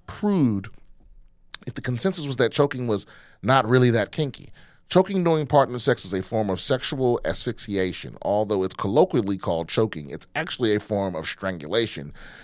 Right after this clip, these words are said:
as it's performed by pressing or squeezing the neck.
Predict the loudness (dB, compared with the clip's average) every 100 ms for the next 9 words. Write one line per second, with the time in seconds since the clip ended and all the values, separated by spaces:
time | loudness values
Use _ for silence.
0 | 0 0 0 -6 -4 4 4 6 4 2
1 | 2 0 0 -2 -2 0 0 0 -2 -2
2 | 0 -2